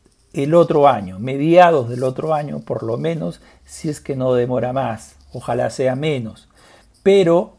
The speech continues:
además de tener la vacuna, con ponernos la vacuna, todavía en distintos países esto va a ir poco a poco. Entonces todavía el próximo año del dos mil veintiuno vamos a estar prácticamente todo el año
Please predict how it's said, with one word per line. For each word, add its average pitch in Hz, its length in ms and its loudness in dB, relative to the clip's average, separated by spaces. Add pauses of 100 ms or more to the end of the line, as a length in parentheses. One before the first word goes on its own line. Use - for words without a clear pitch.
(400)
además 156 680 2
de 160 120 0
tener 151 380 -4
la 175 140 2
vacuna, 202 640 2 (280)
con 117 180 -4
ponernos 170 420 4
la 151 80 6
vacuna, 185 540 2
todavía 156 800 0 (280)
en 139 160 -8
distintos 170 520 -4
países 160 760 -4
esto 156 380 -2
va 156 100 0
a 151 60 -2
ir 160 240 -4 (160)
poco 151 300 2
a 143 120 -2
poco. 165 440 4 (320)
Entonces 131 360 -12 (140)
todavía 151 640 0
el 139 100 -2
próximo 147 560 -6
año 151 220 -8
del 135 160 -8
dos 123 160 -10
mil 147 240 -10
veintiuno 156 640 -6 (640)
vamos 147 640 2
a 143 40 -6
estar 147 380 0
prácticamente 143 640 -8
todo 156 500 -4
el 139 180 -2
año 156 460 -2